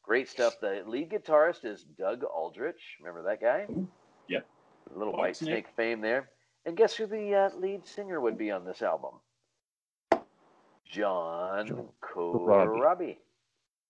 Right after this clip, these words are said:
Speaker 2: Really?
Speaker 1: And, and his raspy voice is so perfect for
Speaker 2: Hmm.
Speaker 1: this music.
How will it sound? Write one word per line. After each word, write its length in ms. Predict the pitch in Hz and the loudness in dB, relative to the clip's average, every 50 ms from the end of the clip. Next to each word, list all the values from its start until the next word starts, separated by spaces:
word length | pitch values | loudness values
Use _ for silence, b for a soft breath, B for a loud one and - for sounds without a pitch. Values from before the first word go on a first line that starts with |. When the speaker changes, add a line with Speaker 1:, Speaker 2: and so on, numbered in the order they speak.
| _ _ | _ _
Speaker 2:
Really? 400 | - 170 226 220 - - - - - _ | 0 2 2 2 0 -2 -8 -16 -10 _
Speaker 1:
And, 220 | 107 104 101 95 - _ - | -6 -4 -4 -6 -10 _ -10
and 120 | 107 90 | -10 -10
his 440 | 85 - 101 117 131 151 147 123 117 | -10 0 4 4 4 4 4 -2 -6
raspy 500 | 85 95 110 117 113 - - - 127 113 | -2 2 4 4 2 2 -2 -8 -8 -8
voice 420 | 95 87 92 98 101 104 - - - - | -6 -4 -2 -2 -2 -4 -6 -10 -14 -16
is 120 | - - | -16 -16
so 360 | - - - 82 82 90 101 | -16 -12 -8 -4 -2 -2 -2
perfect 560 | - - - 113 98 - - - 65 64 - _ _ _ _ _ _ _ - - | -4 -4 -4 -4 -4 -4 -4 -6 -6 -6 -8 _ _ _ _ _ _ _ -12 -10
for 60 | 92 | -6
Speaker 2:
Hmm. 60 | 87 | -6
Speaker 1:
this 200 | 87 78 - - | -6 -6 -8 -10
music. 500 | 87 85 85 76 - 87 85 - - | -8 -8 -8 -6 -8 -10 -10 -10 -14